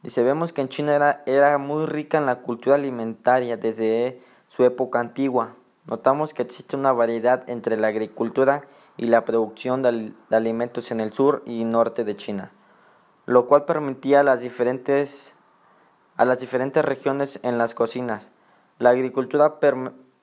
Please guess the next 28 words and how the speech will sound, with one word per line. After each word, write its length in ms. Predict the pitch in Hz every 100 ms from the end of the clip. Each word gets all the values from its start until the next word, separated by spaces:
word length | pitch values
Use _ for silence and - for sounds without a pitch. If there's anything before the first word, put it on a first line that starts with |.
| _ _ _ _ -
parece 420 | 135 135 143 151
haber 360 | 135 139 147
jugado 680 | 147 143 123 135 135 147 147 -
un 120 | 143
papel 360 | 151 143 147
importante 540 | 147 147 123 - 135 151
en 120 | 127
la 80 | 117
historia 340 | 117 127 135
de 120 | 120
China. 360 | 120 139 131 - - _ _ _ -
Las 200 | 123 -
prácticas 1000 | 131 147 - 160 - 151 156 156 - - -
agrícolas 720 | - 123 135 135 139 135 131
de 100 | 123
la 80 | 117
antigua 520 | 120 135 135 139 139 _ _ _ _ _
China 440 | - 147 147 139 123
desempeñaban 800 | 101 127 131 127 123 131 143 143
un 60 | 143
papel 640 | 139 131 139 143 143 - - _ _ _ _ _
central 560 | - 127 123 135 139 147
en 140 | 135 131
los 160 | 123
avances 360 | 123 120 131 123
políticos, 640 | 123 127 131 143 - 143
económicos, 720 | 120 123 120 131 139 135 131
sociales 600 | 127 104 - 127 135 135